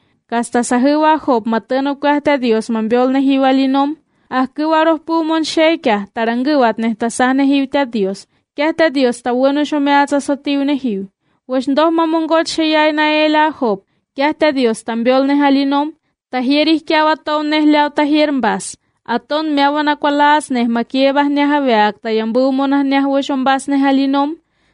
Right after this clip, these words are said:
Ta hierugah po wu mi kwalu nehiu.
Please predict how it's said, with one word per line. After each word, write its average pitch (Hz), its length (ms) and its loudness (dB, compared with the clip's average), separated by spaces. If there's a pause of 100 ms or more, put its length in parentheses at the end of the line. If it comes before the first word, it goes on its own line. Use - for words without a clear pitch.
(180)
Ta 254 40 -8
hierugah 277 640 2
po 311 160 -4
wu 294 240 0
mi 285 160 -2
kwalu 294 400 0
nehiu. 262 480 -2